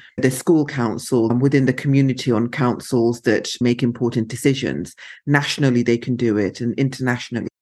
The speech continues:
And then the third area, because I'm a lawyer, we have the litigation skills section. So we want to teach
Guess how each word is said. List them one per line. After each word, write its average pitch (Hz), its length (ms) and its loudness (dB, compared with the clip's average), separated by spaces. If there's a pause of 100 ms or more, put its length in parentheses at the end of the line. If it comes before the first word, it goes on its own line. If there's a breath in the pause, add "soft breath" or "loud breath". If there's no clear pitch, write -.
(140)
And 151 100 4
then 156 120 6
the 147 100 4
third 175 320 4
area, 120 560 4 (160)
because 131 320 2
I'm 120 140 2
a 113 40 2
lawyer, 104 420 0
we 110 120 -2
have 117 200 0 (200)
the 127 100 2
litigation 120 640 0
skills 107 360 -4
section. - 500 -6 (280 loud breath)
So 151 120 4
we 139 100 4
want 160 240 2
to 151 140 0
teach 131 360 0